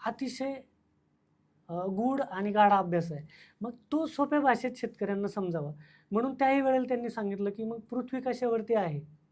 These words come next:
ठीक आहे, आज आपण म्हणू की, अ, हा, अ, पृथ्वी कशापासून बनली आहे? माती, पाणी. सूर्य कशापासून बनला आहे? हेलियम, आर्गॉन. मंगळ ग्रह कशापासून बनला आहे? आयर्न ऑक्साईड. मग त्या लोकांनी ही ग्रह, मग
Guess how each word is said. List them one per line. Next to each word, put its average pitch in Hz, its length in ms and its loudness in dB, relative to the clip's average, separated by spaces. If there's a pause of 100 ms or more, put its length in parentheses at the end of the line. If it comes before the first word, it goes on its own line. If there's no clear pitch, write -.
(540)
ठीक 285 140 -8
आहे, 190 120 -4
आज 190 120 -6
आपण 196 260 -4
म्हणू 190 260 -4
की, 185 320 -8 (480)
अ, 175 40 -6
हा, 175 440 -2
अ, 156 160 -6
पृथ्वी 185 400 -2
कशापासून 165 560 -4
बनली 139 240 -6
आहे? 139 80 -10
माती, 151 360 -10
पाणी. 147 420 -12 (340)
सूर्य 185 300 0
कशापासून 165 560 -6
बनला 147 220 -6
आहे? 139 100 -8
हेलियम, 151 400 -4
आर्गॉन. 143 300 -12 (600)
मंगळ 185 300 0
ग्रह 175 240 0
कशापासून 165 580 -4
बनला 151 220 -6
आहे? 151 100 -6
आयर्न 151 200 -2
ऑक्साईड. 147 400 -6 (480)
मग 185 120 -8
त्या 220 100 2
लोकांनी 240 360 -2
ही 214 140 -2
ग्रह, 202 360 2 (920)
मग 180 100 -4